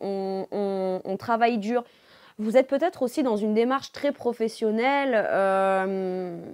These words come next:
d'apprentissage, où vous, vous forgez un peu tous les jours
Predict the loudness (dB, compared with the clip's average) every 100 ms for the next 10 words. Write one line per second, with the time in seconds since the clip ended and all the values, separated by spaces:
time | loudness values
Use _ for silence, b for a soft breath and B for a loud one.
0 | -16 -16 -12 0 2 2 -2 -4 -4 -6
1 | 2 4 4 0 -6 -10 -14 -12 -8 -8
2 | -6 -4 -4 -2 0 2 0 -2 -4 -6
3 | -4 -2 -2 -2 -2